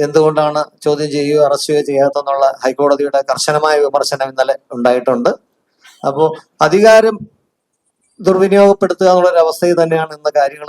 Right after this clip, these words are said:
നടന്നുകൊണ്ടിരിക്കുന്നത്. അപ്പോ ഈ കവർ ചെയ്യപ്പെട്ട സ്വർണത്തിന്റെ പണം, ഇല്ലേ, സ്വർണം എവിടെ എത്തി, ആരുടെയൊക്കെ കയ്യിൽ കടന്നു നിന്നിട്ടുള്ളത് എന്നുള്ളതാണ്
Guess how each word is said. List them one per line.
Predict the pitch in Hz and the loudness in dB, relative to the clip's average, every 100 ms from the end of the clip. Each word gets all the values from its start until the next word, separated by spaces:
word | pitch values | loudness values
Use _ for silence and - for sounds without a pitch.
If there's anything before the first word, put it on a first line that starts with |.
| 147 | -8
നടന്നുകൊണ്ടിരിക്കുന്നത്. | 139 139 143 135 131 139 131 131 160 _ _ _ _ _ _ _ _ _ - 156 | -8 -12 -18 -18 -14 -8 -8 -10 -14 _ _ _ _ _ _ _ _ _ 0 2
അപ്പോ | 170 180 | 4 4
ഈ | 196 190 | 2 2
കവർ | 175 185 | 2 2
ചെയ്യപ്പെട്ട | 208 208 214 - | 0 -2 -4 -2
സ്വർണത്തിന്റെ | 185 180 185 190 190 185 185 - _ _ _ - - - | -2 0 -2 -2 -2 0 -2 -8 _ _ _ -20 -12 -2
പണം, | 165 165 - - _ _ - | 0 2 -2 -10 _ _ -10
ഇല്ലേ, | 160 175 180 | -2 0 0
സ്വർണം | 170 175 175 _ _ _ _ _ - 151 | -2 -2 -6 _ _ _ _ _ -4 -2
എവിടെ | 170 190 175 | 0 0 0
എത്തി, | 175 170 151 | -2 -4 0
ആരുടെയൊക്കെ | 156 170 175 175 170 | -2 0 -2 -2 -10
കയ്യിൽ | 160 160 160 151 | -12 -20 -16 -10
കടന്നു | 147 156 | -10 -10
നിന്നിട്ടുള്ളത് | 151 151 151 147 147 147 135 | -16 -8 -6 -4 -8 -8 -8
എന്നുള്ളതാണ് | 143 139 139 131 | -4 -2 0 -2